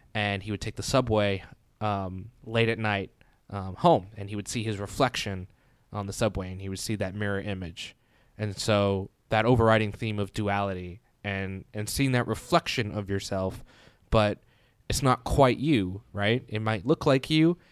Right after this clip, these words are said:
it might be you, it might do everything you do, but that is not exactly you. And so, you know, knowing Jordan, he probably smoked a ton of weed <laughs> and really thought about that idea. And I think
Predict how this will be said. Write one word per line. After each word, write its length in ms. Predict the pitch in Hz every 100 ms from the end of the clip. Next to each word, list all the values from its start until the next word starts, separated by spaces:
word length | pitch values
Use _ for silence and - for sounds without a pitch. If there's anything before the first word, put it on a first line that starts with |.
| _ _
it 80 | 117
might 280 | 113 87 -
be 80 | 202
you, 420 | 147 101 101 135
it 60 | 110
might 200 | 113 104
do 160 | 120 120
everything 420 | 113 117 117 107
you 120 | 104
do, 420 | 95 123 117 104
but 140 | 104 98
that 140 | 107
is 100 | 101
not 180 | 107 104
exactly 480 | 98 104 98 - 98
you. 280 | 98 85 101 - - -
And 160 | 107 110
so, 400 | 113 101 98 - _
you 120 | 123
know, 120 | 101
knowing 280 | 110 131 113
Jordan, 340 | 185 190 139
he 80 | 135
probably 560 | 123 127 113 110 107 -
smoked 360 | - - 143 135
a 40 |
ton 180 | - 131
of 80 | 117
weed 280 | 101 104 - _ _ -
<laughs> 160 | 135 220
and 520 | 220 - 135 165 113
really 260 | 143 131
thought 260 | 127 151 139
about 300 | 117 113 117
that 120 | 113
idea. 460 | 107 107 143 104 95 127 - - - -
And 160 | 131 131
I 80 | 127
think 400 | 175 165 156